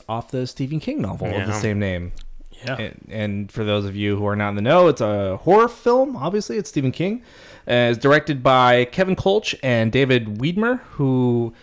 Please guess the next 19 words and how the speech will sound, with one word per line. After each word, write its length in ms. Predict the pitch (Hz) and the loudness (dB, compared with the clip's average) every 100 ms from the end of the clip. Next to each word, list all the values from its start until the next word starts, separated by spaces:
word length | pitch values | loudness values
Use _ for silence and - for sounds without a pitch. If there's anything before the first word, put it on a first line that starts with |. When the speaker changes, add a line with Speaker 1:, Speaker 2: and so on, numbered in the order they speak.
| _ _ _ | _ _ _
Speaker 1:
the 120 | 127 | -4
only 280 | 147 190 220 | 2 4 4
credit 360 | 220 202 202 - | 2 2 2 2
I 160 | 135 165 | 2 0
saw 420 | - 160 160 170 | 2 2 4 4
that 260 | 156 127 - | 4 2 2
I 140 | 113 113 | 0 2
recognized 720 | 113 123 143 147 151 160 - | 2 0 -2 -2 0 -2 -4
that 100 | 123 | -2
they've 160 | 107 98 | -2 0
done 240 | 113 120 | 0 0
is 160 | 104 110 | -2 -2
Mama 480 | 104 110 110 123 - - | 0 0 0 -2 -8 -4
two, 340 | 120 117 156 - - | 2 2 0 -6 -8
Speaker 3:
Yeah. 140 | 107 | -4
Speaker 1:
the 60 | 92 | -2
sequel 260 | 120 117 127 | -4 -4 -4
to 120 | 113 | 0
Mama. 340 | 110 135 160 | 0 0 -2